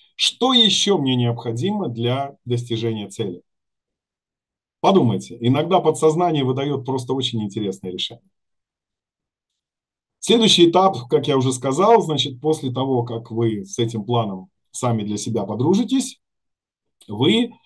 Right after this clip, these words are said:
этот план интегрируете в жизнь. И первые две недели всячески ребёнку помогаете этот план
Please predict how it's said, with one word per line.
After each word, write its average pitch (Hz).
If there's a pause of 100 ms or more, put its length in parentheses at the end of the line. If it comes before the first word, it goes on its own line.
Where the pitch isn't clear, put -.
(120)
этот 123
план 151 (180)
интегрируете 123
в 104
жизнь. 104 (800)
И 143
первые 151
две 135
недели 135
всячески 151
ребёнку 131
помогаете 120
этот 117
план 107